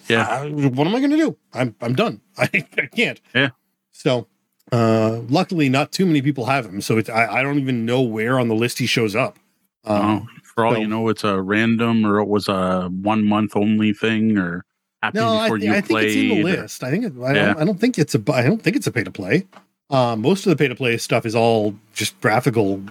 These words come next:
Speaker 2: garbage.
Speaker 1: Yeah.
Speaker 2: So,
Speaker 1: Yeah,
Speaker 2: uh,
Speaker 1: games
Speaker 2: Audible
Speaker 1: that got
Speaker 2: Annual sub is the big, uh,
Speaker 1: Yeah, there's a bu-,
Speaker 2: yeah,
Speaker 1: we got a
Speaker 2: that's a
Speaker 1: bunch
Speaker 2: big
Speaker 1: in the,
Speaker 2: one.
Speaker 1: in the
Speaker 2: Audible
Speaker 1: chat
Speaker 2: is a
Speaker 1: here.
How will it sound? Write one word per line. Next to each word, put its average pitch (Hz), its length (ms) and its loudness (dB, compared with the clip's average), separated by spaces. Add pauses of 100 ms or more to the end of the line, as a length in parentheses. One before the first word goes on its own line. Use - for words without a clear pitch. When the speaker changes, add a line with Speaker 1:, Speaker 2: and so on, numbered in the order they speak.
(160)
Speaker 2:
garbage. 101 540 -2 (460)
Speaker 1:
Yeah. 92 100 0
Speaker 2:
So, 107 240 0 (480)
Speaker 1:
Yeah, 110 140 0
Speaker 2:
uh, - 20 0
Speaker 1:
games 117 60 -2
Speaker 2:
Audible 175 300 0
Speaker 1:
that 156 160 0
got 170 120 2
Speaker 2:
Annual 165 180 0
sub 113 320 -2
is 104 120 -6
the 110 80 -2
big, 107 280 -2
uh, 110 300 0 (480)
Speaker 1:
Yeah, 110 80 -2
there's 147 160 -2
a 185 40 2
bu-, 160 100 0
Speaker 2:
yeah, 147 80 2
Speaker 1:
we 147 100 2
got 175 100 2
a 139 40 0
Speaker 2:
that's 151 200 -2
a 147 40 0
Speaker 1:
bunch 131 60 -8
Speaker 2:
big 143 80 2
Speaker 1:
in - 60 -2
the, 104 60 -2
Speaker 2:
one. 101 80 -8
Speaker 1:
in 101 60 -14
the 127 40 -4
Speaker 2:
Audible 160 220 0
Speaker 1:
chat 113 160 2
Speaker 2:
is 107 60 -4
a 104 40 -6
Speaker 1:
here. 104 180 0